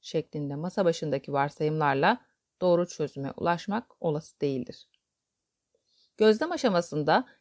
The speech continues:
ya da sistemden topladığımız bu verileri de belli bir sınıflandırma ile analiz edersek problemin gerçek kök nedenine o kadar kolay ulaşırız. Dört,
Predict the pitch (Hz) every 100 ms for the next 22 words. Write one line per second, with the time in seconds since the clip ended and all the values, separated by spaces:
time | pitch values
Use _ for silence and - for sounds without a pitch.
0 | - 190 226 196 - 185 190 247 277 226
1 | - 156 160 160 156 - 226 196 185 185
2 | 214 202 156 180 208 233 208 - 180 -
3 | 175 175 180 202 180 156 170 180 180 160
4 | 143 143 147 233 285 _ _ _ _ -
5 | 190 185 180 170 165 170 277 - 190 175
6 | - 156 156 151 175 254 269 _ _ -
7 | - 165 165 196 - 170 156 - 135 -
8 | - - - - _ _ _ _ _ _
9 | _ _ _ _ _ _ _ _ _ _
10 | 185 151 151 -